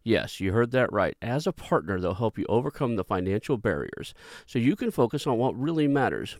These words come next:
buying your first small business. If that's not enough,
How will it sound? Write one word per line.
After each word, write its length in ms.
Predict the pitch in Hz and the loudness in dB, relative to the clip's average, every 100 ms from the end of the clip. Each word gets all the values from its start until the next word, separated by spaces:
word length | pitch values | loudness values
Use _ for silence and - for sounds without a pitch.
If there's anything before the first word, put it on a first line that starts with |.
| _ | _
buying 380 | 139 185 196 180 | -2 2 2 2
your 160 | 113 | 0
first 420 | 107 - 127 139 - _ | -2 0 0 0 -4 _
small 220 | 117 107 | 0 0
business. 500 | 95 87 87 - - - _ | 2 -2 -4 -8 -12 -16 _
If 220 | - 95 - - | -10 -10 -10 0
that's 260 | 113 113 | 2 2
not 160 | 143 131 | 2 2
enough, 400 | 123 143 196 - | 4 4 2 0